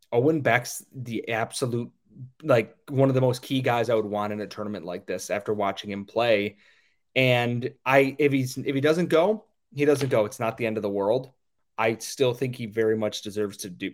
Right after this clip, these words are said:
to do so. And, uh, like you talked about with Lauren Kelly, it's like his growth every single year is, it's impressive to watch. And he's just absolutely one of, like, the best steals that we fi-, I don't even know if you can call him a steal, but at this point, like,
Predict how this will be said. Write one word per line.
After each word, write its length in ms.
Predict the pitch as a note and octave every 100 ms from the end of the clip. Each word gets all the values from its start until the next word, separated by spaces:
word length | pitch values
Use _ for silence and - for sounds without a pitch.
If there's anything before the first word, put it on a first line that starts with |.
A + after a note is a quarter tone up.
| _
to 100 | A#2
do 220 | F#2+ G2+
so. 460 | A2 - G2 F#2+ F#2
And, 320 | G2+ G2+ G2 _ _ _ -
uh, 280 | G#2 G#2 F#2+
like 220 | A2 -
you 60 | A2
talked 200 | A2+ A2
about 100 | G#2
with 120 | G2
Lauren 180 | G#2 G2+
Kelly, 260 | G#2 A2
it's 120 | G#2
like 160 | A2 G2+
his 300 | - B2+ B2
growth 420 | - A2 A2+ A2
every 320 | - G#2 A2
single 340 | G#2+ A#2 G#2 G2
year 420 | G2 G#2 G#2 F2+
is, 480 | G#2 G2 F2+ F#2+ - _ _ _ _ _ _ -
it's 240 | C3 C3
impressive 680 | D3 C3 - A2+ G#2+ - B2
to 100 | -
watch. 480 | A#2 G2 G2 F#2+ -
And 180 | G#2+ G#2
he's 400 | A#2 A#2 - -
just 300 | - B2+ - A2+
absolutely 720 | A2 A2+ - A#2 B2 C3 C3+
one 200 | G#2 G#2
of, 80 |
like, 260 | G#2+ G#2 -
the 100 | A#2
best 440 | G#2 - G2+ - -
steals 460 | - A2 A2 G#2
that 120 | G#2 -
we 100 | A2+
fi-, 220 | - - - _ _ -
I 80 |
don't 100 | F#3
even 140 | A3 F#3+
know 80 | E3
if 60 |
you 80 | D3
can 80 | C3+
call 200 | B2 B2+
him 80 | A#2
a 40 |
steal, 340 | - - G#2+ B2+
but 120 | B2
at 100 | A2
this 160 | A#2 -
point, 320 | C#3+ C#3 F#2
like, 340 | G#2 G2+ -